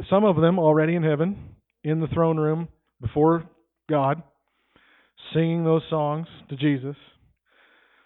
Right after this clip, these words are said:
But there's like a billion of us here on the planet, alive right now, shining the light of the fire of the Holy Spirit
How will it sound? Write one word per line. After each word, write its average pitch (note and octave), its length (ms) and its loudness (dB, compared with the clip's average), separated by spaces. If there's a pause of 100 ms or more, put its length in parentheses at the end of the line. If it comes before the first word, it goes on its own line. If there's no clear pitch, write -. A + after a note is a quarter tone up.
(1200)
But B2+ 320 -2 (800)
there's C#3+ 200 -14
like E3+ 180 -10
a - 160 -8
billion D3 320 -8
of D#2 180 -16
us - 100 -20 (840)
here A3 420 0 (1120)
on G3 160 0
the E3+ 80 -2
planet, A3+ 360 -2 (680)
alive F#3 540 4
right G3 200 4
now, G3 420 -2 (960)
shining A#3+ 540 4 (140)
the D#3 80 0
light E3+ 400 6 (160)
of D3+ 100 -2
the D3+ 80 -4
fire G3 360 4
of F3+ 80 0
the E3 60 6
Holy F#3 240 4
Spirit E3 440 2